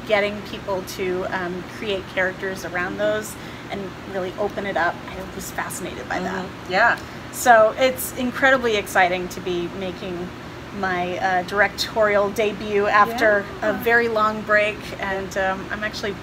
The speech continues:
Speaker 1: incredibly excited that this particular company, Uncommon Theater, that's uncommon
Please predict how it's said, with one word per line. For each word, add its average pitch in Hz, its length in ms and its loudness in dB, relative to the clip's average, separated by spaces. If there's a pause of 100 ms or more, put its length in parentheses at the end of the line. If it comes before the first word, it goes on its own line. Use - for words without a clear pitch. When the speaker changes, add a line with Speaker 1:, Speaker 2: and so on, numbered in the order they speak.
Speaker 1:
incredibly 285 560 4
excited 185 480 0
that 196 160 2 (340)
this - 360 -2 (120)
particular 202 420 -4
company, 185 480 -6
Uncommon 196 680 -2
Theater, 190 380 2 (300)
that's - 320 -2 (120)
uncommon 269 800 2